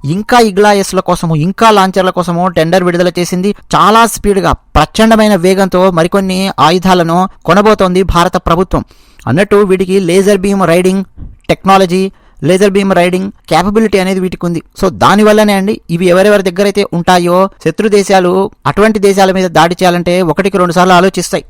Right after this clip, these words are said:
నిజానికి పంతొమ్మిది వందల తొంభై నుంచే ఇగ్లాను మన భారత సైన్యం ఉపయోగిస్తూ వస్తోంది. కానీ ఇప్పుడు దేశీయంగా ఉన్నటువంటి మన సంస్థలు మన భారతదేశంలో రకరకాల మార్పులు చేసి ఇగ్లా ఎస్ వెర్షన్ కోసం చాలా అప్‌గ్రేడ్‌తో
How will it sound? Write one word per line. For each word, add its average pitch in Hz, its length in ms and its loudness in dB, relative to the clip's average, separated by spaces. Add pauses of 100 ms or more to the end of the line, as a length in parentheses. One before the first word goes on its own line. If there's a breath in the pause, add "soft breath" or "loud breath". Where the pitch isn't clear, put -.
నిజానికి 202 520 0
పంతొమ్మిది 202 420 -2
వందల 196 440 0 (240)
తొంభై 175 300 2
నుంచే 214 500 -2
ఇగ్లాను 190 540 0
మన 190 140 -2
భారత 151 320 -2
సైన్యం 180 480 -6
ఉపయోగిస్తూ 190 560 -2
వస్తోంది. 175 440 -2 (180)
కానీ 196 140 -2
ఇప్పుడు 226 720 0 (200)
దేశీయంగా 220 640 0
ఉన్నటువంటి 190 460 -4
మన 175 200 -2
సంస్థలు 170 420 -2
మన 156 100 -2
భారతదేశంలో 180 760 -2
రకరకాల 196 420 -2
మార్పులు 175 560 0
చేసి 196 220 -6 (360 soft breath)
ఇగ్లా 185 380 0
ఎస్ 202 380 -2 (140)
వెర్షన్ 175 480 -2
కోసం 190 480 -4 (280)
చాలా 196 360 2 (100)
అప్‌గ్రేడ్‌తో 190 1120 -2